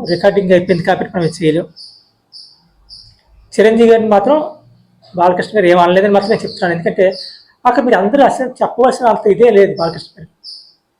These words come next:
మన పరువు మనం తీసుకున్నట్లు ఉంటుంది. ఎందుకంటే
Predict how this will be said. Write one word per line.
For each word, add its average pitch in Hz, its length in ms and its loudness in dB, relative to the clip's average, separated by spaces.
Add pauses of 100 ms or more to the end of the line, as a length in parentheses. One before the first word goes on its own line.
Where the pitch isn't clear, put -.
(1080)
మన 196 100 2 (260)
పరువు 214 260 4
మనం 196 220 2
తీసుకున్నట్లు 196 360 -2
ఉంటుంది. 165 180 2
ఎందుకంటే 196 280 0